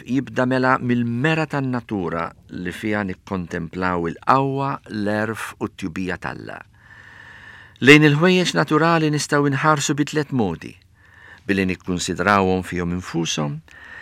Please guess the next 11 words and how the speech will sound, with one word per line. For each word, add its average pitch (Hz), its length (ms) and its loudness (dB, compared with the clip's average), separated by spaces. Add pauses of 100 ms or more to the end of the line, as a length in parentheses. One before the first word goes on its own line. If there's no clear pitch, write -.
(220)
billi 117 400 6
nħarsu 110 400 2
lejhom 95 300 2
bl-għajnej 82 420 -2
tal-fidi, 147 640 -8 (460)
u - 160 -4
billi 196 320 4
nsibu 160 460 2
l-Alla 151 420 2
fil-ġewwieni 123 720 2
tagħhom. 69 460 -8